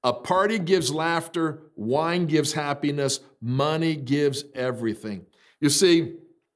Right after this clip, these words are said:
a person here's philosophy of life is, "Eat all you can, enjoy all you can, and get all you can." They're basically totally indifferent to the people around them and to their needs. You see, a,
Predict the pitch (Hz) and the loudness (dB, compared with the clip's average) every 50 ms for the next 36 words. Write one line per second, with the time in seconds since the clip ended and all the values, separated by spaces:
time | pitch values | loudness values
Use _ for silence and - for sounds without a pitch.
0 | _ - - 131 120 - - 190 208 196 202 - 180 156 151 135 196 208 208 196 | _ -14 -8 -8 -6 0 2 4 4 4 4 2 2 2 2 4 6 6 6 6
1 | - 196 - - 156 143 139 139 135 135 - 147 - 156 147 143 135 143 143 139 | 4 2 -2 -2 -2 -2 0 -2 -2 -2 -4 -6 -4 -2 -2 -2 -2 0 0 0
2 | 139 135 120 143 143 135 123 - - - - - _ - 175 202 220 220 208 202 | 0 0 -2 -4 -6 -6 -8 -12 -18 -20 -20 -18 _ 0 2 4 4 6 6 6
3 | 202 196 185 185 175 - - 185 175 170 165 170 170 139 143 139 120 165 190 202 | 4 4 4 2 0 0 0 2 2 2 2 2 0 0 -2 0 2 4 4 6
4 | 208 202 190 180 185 185 175 175 165 170 - 170 165 160 160 160 180 - 127 123 | 6 4 6 4 4 4 2 -2 -4 -4 -4 -2 0 0 2 0 0 -2 -4 -6
5 | 123 117 127 156 156 147 127 120 113 107 104 98 - - 113 101 87 - - - | -4 -2 0 0 2 2 2 0 -2 -4 -6 -8 -10 -10 -10 -10 -10 -14 -18 -20
6 | - - - 135 170 180 156 135 151 190 214 233 220 - - 196 202 180 170 160 | -20 -8 0 2 2 2 2 2 2 2 4 4 2 4 4 2 2 2 0 0
7 | - - - 202 208 214 202 196 185 185 185 185 175 175 175 165 147 156 185 185 | 0 0 0 2 2 2 4 4 2 2 2 0 0 2 2 2 2 2 2 2
8 | 185 - 143 127 123 - - - - - _ - - 170 156 147 147 - 190 190 | 2 -2 -4 -4 -6 -6 -10 -18 -20 -20 _ 0 2 4 4 4 4 4 2 2
9 | 185 185 180 165 156 156 156 160 160 160 160 160 147 143 127 135 127 123 - 165 | 2 2 2 2 2 4 2 0 2 2 2 2 2 2 0 0 -2 0 2 2
10 | 160 143 143 147 143 143 139 139 139 139 127 110 95 90 - - - - - - | 2 4 4 4 4 4 2 0 0 0 -2 -2 -2 -4 -8 -8 -10 -10 -6 0
11 | 151 160 - 208 190 175 160 139 | 2 4 6 6 6 6 6 4